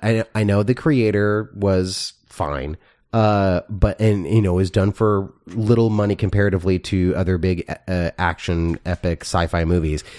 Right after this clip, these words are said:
But, like, I wish this was almost put ahead of the creator.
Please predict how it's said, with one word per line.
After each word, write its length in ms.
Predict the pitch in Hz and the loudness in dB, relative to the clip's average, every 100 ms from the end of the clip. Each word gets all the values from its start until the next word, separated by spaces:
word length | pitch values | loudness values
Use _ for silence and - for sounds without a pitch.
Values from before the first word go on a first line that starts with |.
| - - | -20 -10
But, 120 | - 101 | -2 0
like, 200 | 92 - - _ _ _ _ 107 | 0 -4 -20 _ _ _ _ -2
I 180 | 127 | 0
wish 320 | 147 135 120 - | 2 2 0 -4
this 360 | 101 110 113 | -4 -2 -2
was 140 | 113 - | -4 -4
almost 540 | 98 104 98 95 - | -2 0 0 -2 -2
put 420 | - 98 87 - - _ _ _ | -2 0 -2 -6 -20 _ _ _
ahead 460 | 101 85 - 101 87 | -8 -6 -2 -2 -2
of 400 | - 87 82 76 | -4 -6 -6 -8
the 80 | 87 | -10
creator. 640 | - 87 82 73 - - | -4 -4 -4 -6 -10 -18